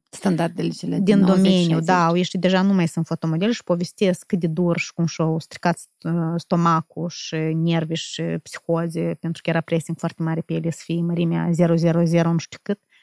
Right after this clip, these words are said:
Speaker 1: Povestea o prietenă
Speaker 2: Și
Speaker 1: de-a mea care a
Speaker 2: fain.
Speaker 1: slăbit foarte tare. A, și ea spune, "Da, eu am slăbit, dar eu mă uit în oglindă și nu vă văd, nu mă văd slabă. Complexul ră-, o rămas.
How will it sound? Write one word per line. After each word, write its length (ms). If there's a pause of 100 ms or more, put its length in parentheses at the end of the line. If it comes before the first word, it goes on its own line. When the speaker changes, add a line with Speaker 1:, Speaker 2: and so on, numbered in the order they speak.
(800)
Speaker 1:
Povestea 360
o 40
prietenă 420
Speaker 2:
Și 40
Speaker 1:
de-a 120
mea 180
care 180
a 60
Speaker 2:
fain. 120
Speaker 1:
slăbit 340
foarte 400
tare. 540 (760)
A, 500
și 260
ea 100
spune, 360
"Da, 220
eu 160
am 100
slăbit, 560
dar 220
eu 100
mă 60
uit 140
în 80
oglindă 300
și 120
nu 100
vă 100
văd, 280
nu 180
mă 160
văd 220
slabă. 380
Complexul 640
ră-, 200
o 100
rămas. 480